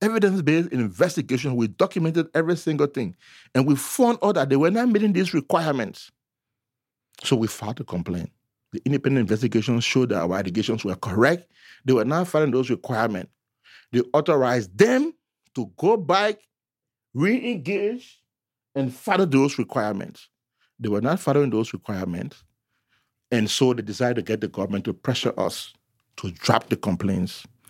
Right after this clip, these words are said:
We refused to drop those complaints. The government got angry and decided to put pressure on us. It was on one of the fact-finding missions by the Round Table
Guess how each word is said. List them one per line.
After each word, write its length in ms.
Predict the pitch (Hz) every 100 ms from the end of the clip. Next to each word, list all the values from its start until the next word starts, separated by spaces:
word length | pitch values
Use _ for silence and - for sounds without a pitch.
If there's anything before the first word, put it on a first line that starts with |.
| _ - -
We 80 | 101
refused 460 | 101 - 143 143
to 80 | 107
drop 280 | 90 107 -
those 160 | 98
complaints. 640 | - 107 87 92 87 90 - _ _ _ _
The 80 | 87
government 280 | 92 104 95
got 200 | 90 -
angry 240 | 101 101
and 80 | 92
decided 200 | 107 101
to 20 |
put 260 | - 98 -
pressure 280 | 120 - 104
on 140 | 104
us. 300 | - - - _ _ _ _ - - -
It 60 |
was 200 | 117 110 143
on 280 | 151 123
one 300 | 110 147 220
of 340 | 190 131 101 - _ _ 120
the 100 | 117
fact-finding 760 | - 208 175 - 180 175 165
missions 280 | 175 160 165
by 80 | 107
the 120 | 113
Round 280 | 110 123 113
Table 300 | 113 107